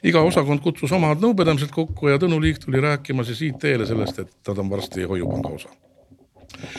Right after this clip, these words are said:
Ja et minu, mina sain selle ameti, mille nimi on see, mis ma nimetasin. Ma ei hakka teda ütlema, see võtab pikalt aega jälle. Ja, ja, ja, ja, ja mina muidugi esimese hooga, kuna, noh, see oli teine pank, kus ma töötasin, siis esimene asi, esimeses pangas ma õppisin seda, et esimene asi, kui sa panka tööle lähed, mõtle, kus sind on võimalik vangi panna.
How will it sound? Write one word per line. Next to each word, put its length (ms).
Ja 140
et 140
minu, 220
mina 200
sain 300
selle 320
ameti, 340
mille 220
nimi 240
on 120
see, 140
mis 160
ma 80
nimetasin. 560
Ma 540
ei 80
hakka 180
teda 160
ütlema, 320
see 160
võtab 180
pikalt 400
aega 300
jälle. 200
Ja, 300
ja, 220
ja, 300
ja, 160
ja 160
mina 240
muidugi 340
esimese 400
hooga, 280
kuna, 280
noh, 140
see 160
oli 100
teine 240
pank, 240
kus 160
ma 80
töötasin, 480
siis 160
esimene 320
asi, 160
esimeses 400
pangas 240
ma 140
õppisin 260
seda, 240
et 460
esimene 260
asi, 160
kui 80
sa 80
panka 380
tööle 260
lähed, 240
mõtle, 240
kus 140
sind 140
on 100
võimalik 300
vangi 280
panna. 240